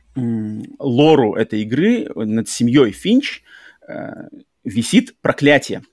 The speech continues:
Уже как бы многие десятилетия висит проклятие, которое говорит о том, что каждый представитель их поколения этой семьи, а, рано или поздно, м,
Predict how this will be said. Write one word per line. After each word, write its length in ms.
Уже 220
как 140
бы 60
многие 340
десятилетия 460
висит 260
проклятие, 440
которое 580
говорит 280
о 60
том, 160
что 180
каждый 360
представитель 520
их 320
поколения 520
этой 140
семьи, 440
а, 200
рано 200
или 140
поздно, 520
м, 460